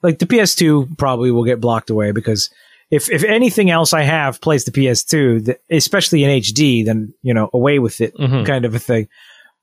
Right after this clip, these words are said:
Speaker 1: But, yeah, I don't know. I'm gonna have to do something with the P S four, because if it plays only P S four games, then it'll be like, "Oh, okay, well then," you know, 'cause if it doesn't play P S three games, then the P S three stays, you know?
Speaker 2: Yeah.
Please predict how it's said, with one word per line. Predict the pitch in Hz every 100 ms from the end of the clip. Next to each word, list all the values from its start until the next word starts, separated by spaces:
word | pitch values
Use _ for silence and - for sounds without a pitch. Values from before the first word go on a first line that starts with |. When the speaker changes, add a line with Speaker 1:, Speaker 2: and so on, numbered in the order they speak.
| -
Speaker 1:
But, | 127 120 - _ _ _ -
yeah, | 156 170 147
I | 170
don't | 185
know. | 196 175 120 _ _ _ - _ - 202
I'm | 202 208
gonna | 339 254
have | 220
to | 190
do | 185
something | 170 180 170
with | 113
the | 117
P | 156 160
S | 123
four, | - 131 147 196 247 175 -
because | 135 147 117
if | 117
it | 147 123 -
plays | - 160 151 -
only | 143 156 156
P | 143 151
S | 143
four | 151 156
games, | 151 160 165 170
then | 123 113
it'll | 110
be | 104 110
like, | 110 101 - _ _ _ _ _ 135
"Oh, | 123
okay, | 107 110 98
well | 110 110
then," | 107 104 - _ _ _ _
you | 135
know, | 120 120
'cause | -
if | 156
it | 165
doesn't | 220 208
play | 214 185
P | 185
S | 151
three | 214 240
games, | 139 127
then | 135
the | 139
P | 120 185
S | 123
three | 190 190
stays, | - 151 139 90 - - - _ _
you | - 113
know? | 104 120 -
Speaker 2:
Yeah. | 123 98